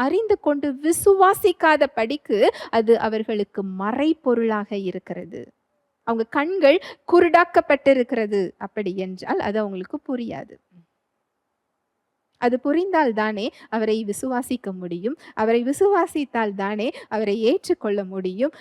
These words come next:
அவரை ஏற்றுக்கொண்டால் மாத்திரமே அந்த விடுதலையையும் வாழ்வையும் பெற முடியும்.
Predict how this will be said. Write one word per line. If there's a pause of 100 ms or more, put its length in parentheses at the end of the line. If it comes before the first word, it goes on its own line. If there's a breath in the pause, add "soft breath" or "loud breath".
அவரை
ஏற்றுக்கொண்டால்
மாத்திரமே (200 loud breath)
அந்த
விடுதலையையும்
வாழ்வையும்
பெற
முடியும்.